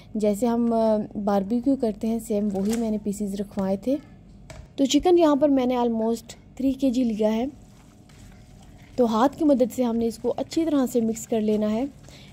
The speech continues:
ये marination हमने एक दिन पहले ही करके रखी थी। ये तमाम जो आप अभी video देखेंगे ये एक दिन पहले की है।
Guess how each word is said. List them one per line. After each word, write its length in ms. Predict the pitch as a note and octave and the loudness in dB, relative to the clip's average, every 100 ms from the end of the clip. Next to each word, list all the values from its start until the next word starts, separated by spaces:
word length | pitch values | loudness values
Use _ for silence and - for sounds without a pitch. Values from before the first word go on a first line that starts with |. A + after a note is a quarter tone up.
| - | -4
ये 180 | A#3 C4+ | 2 4
marination 540 | C#4+ C4+ B3+ A#3+ B3 | 4 4 4 2 -2
हमने 260 | A#3 A3 A3 | -2 -2 0
एक 200 | F#3+ G3+ | -2 -2
दिन 160 | A3+ | -4
पहले 320 | A3+ A3 G#3+ A#3 | -4 -2 0 0
ही 120 | A#3+ | 0
करके 320 | B3 A3 A#3 | 0 -2 -2
रखी 240 | G#3+ G3+ | -2 -4
थी। 100 | G#3+ | -8
ये 120 | G#3+ A3+ | -6 -4
तमाम 480 | A3+ A3 G#3 B3 | -2 -2 -2 -2
जो 120 | A#3+ B3 | 0 -2
आप 160 | A3 | -2
अभी 180 | G3+ G#3 | -4 -4
video 300 | G3+ G#3 G#3+ | -4 -2 -2
देखेंगे 440 | G3+ G3+ G#3 A3 | -2 -2 -4 -4
ये 200 | G#3+ G#3 | -2 -4
एक 200 | F#3+ - G3 | -4 -6 -4
दिन 160 | G#3+ | -4
पहले 360 | G#3 G3+ G#3 A3 | -2 -2 0 -2
की 200 | A#3 A3+ | -4 -4
है। 180 | A#3 | -4